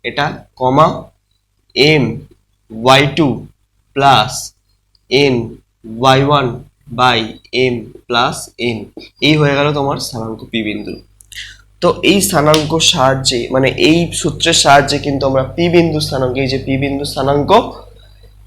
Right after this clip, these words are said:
যেখানে ছেদ করেছে, যেখান থেকে বিভক্ত করেছে সরলরেখা অংশটিকে দুটি অংশে, সেই অংশটার স্থানাঙ্ক কিন্তু আমরা সহজে এই ফর্মুলার সাহায্যে বার করে ফেলতে পারবো, ঠিক আছে? বোঝা গেল তো কি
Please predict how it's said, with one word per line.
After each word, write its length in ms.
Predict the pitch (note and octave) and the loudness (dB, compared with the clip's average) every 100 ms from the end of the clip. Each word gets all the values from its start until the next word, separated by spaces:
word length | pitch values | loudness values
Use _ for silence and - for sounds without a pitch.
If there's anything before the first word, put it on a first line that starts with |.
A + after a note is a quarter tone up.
| - | -6
যেখানে 240 | C3 C#3 C#3+ - | -2 2 2 4
ছেদ 220 | E3+ D#3+ - | 4 2 2
করেছে, 240 | D3+ C3+ B2 | 2 2 2
যেখান 260 | C3+ C3+ D3 D3 | 0 0 0 2
থেকে 120 | D#3+ C#3+ | 0 2
বিভক্ত 320 | D3+ E3 - F3 | 4 4 4 4
করেছে 240 | E3+ D#3+ C3 C#3 | 6 4 4 2
সরলরেখা 360 | C3+ C#3 D3+ C#3+ | 2 2 0 -2
অংশটিকে 380 | C#3+ C#3+ C3 C3+ | 0 -2 -2 -2
দুটি 160 | C3 C#3+ C3 | -2 0 2
অংশে, 300 | D3 - B2 - - | 2 2 0 0 0
সেই 240 | C#3+ E3 D#3 | 0 0 0
অংশটার 480 | C#3+ C#3 C#3+ D3 D3+ D3+ - - - - _ _ - - | -2 -2 -2 0 -2 -4 -16 -20 -20 -20 _ _ -18 -8
স্থানাঙ্ক 400 | E3+ D3 D3 C#3 D3+ | -2 2 2 2 -2
কিন্তু 200 | D3 C#3 C#3+ | -2 0 0
আমরা 140 | C#3+ - | 0 -2
সহজে 360 | C#3 C#3+ C3+ E3 - D3+ | -2 -2 -2 -2 2 2
এই 80 | D#3 | 2
ফর্মুলার 480 | F3 C#3+ C#3+ C#3+ D3 | 2 2 4 4 4
সাহায্যে 320 | D3 A#2+ A2+ E3 | 2 0 2 4
বার 100 | B2 G#2+ | 4 2
করে 120 | A#2+ C3 | -2 -4
ফেলতে 220 | A#2 C#3 C#3+ | -4 -6 -6
পারবো, 240 | G#2+ - - - - _ _ - | -6 -8 -14 -20 -20 _ _ -6
ঠিক 120 | D#3+ E3+ | 2 2
আছে? 120 | E3 E3 - - _ _ - | 0 -8 -18 -20 _ _ -4
বোঝা 200 | C#3 D#3 E3 | 2 4 4
গেল 120 | D#3+ D#3+ - - - - - | 2 -2 -8 -20 -20 -20 -4
তো 80 | D#3 D#3+ - - - - - | 0 0 -2 -14 -20 -20 -20
কি 80 | - | -8